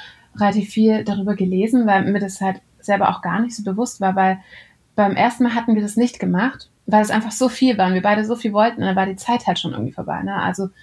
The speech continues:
es war dann am nächsten Morgen, wir mussten aus dem Hotelzimmer raus und, ähm, jeder ist in irgendwie seine Wege gega-, gegangen und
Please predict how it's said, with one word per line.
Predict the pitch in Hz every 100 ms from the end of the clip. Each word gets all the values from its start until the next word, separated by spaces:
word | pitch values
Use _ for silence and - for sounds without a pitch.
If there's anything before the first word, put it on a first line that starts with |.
| - _ _
es | -
war | 196
dann | 185
am | 185
nächsten | - 180 180
Morgen, | 196 214 214
wir | 190
mussten | 180 -
aus | 185 -
dem | 170
Hotelzimmer | - 208 208 196 180 180
raus | 185 185 185 180
und, | - 175 175 -
ähm, | 175 180 175 _ - _ - _ _ _ _ -
jeder | 202 208
ist | 208
in | 185
irgendwie | 196
seine | 180 175 180
Wege | 226 240 208 -
gega-, | 190 -
gegangen | 196 196 190 190 185
und | 175 180 175